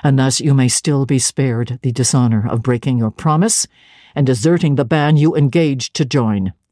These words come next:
Now, I never had, as the reader knows, either given any formal promise or entered into any engagement. And this language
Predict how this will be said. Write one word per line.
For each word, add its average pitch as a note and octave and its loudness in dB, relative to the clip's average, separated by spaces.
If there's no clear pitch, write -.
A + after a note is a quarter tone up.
Now, G#3 0
I F#3 0
never G3+ 2
had, G#3 -6
as F#3+ 0
the A3 0
reader G#3+ 0
knows, G3 2
either A#3 0
given G#3+ -2
any G#3+ 2
formal D3+ 0
promise C3 0
or G#3+ -2
entered G#3+ -2
into F#3+ -2
any A#3 -2
engagement. C3+ -2
And A3+ 0
this C4 -4
language A3 2